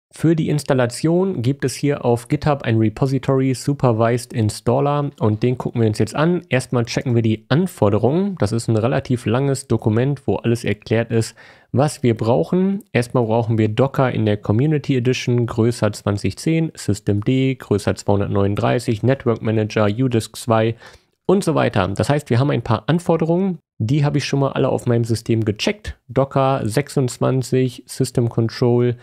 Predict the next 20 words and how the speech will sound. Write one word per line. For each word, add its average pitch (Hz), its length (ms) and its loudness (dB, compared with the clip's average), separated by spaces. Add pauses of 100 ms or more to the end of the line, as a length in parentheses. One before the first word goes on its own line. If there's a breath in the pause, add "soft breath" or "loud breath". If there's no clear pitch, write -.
(240 loud breath)
zweihundertzweiundfünfzig, 131 1800 0
Network 120 480 0
Manager, 117 500 2
den 107 220 0
ich 110 220 0
noch 110 160 -2
installiert 113 580 -2
habe 110 360 2
und 123 240 -2
auf 107 180 -2
das - 180 -2
Interface 127 600 -2
konfiguriert 110 720 0
habe, 107 340 2 (540 loud breath)
eins 113 340 0
zweiundvierzig 110 760 0
vier. 180 400 0 (360 loud breath)
U 127 180 4
disk 143 360 -2
zwei 151 540 2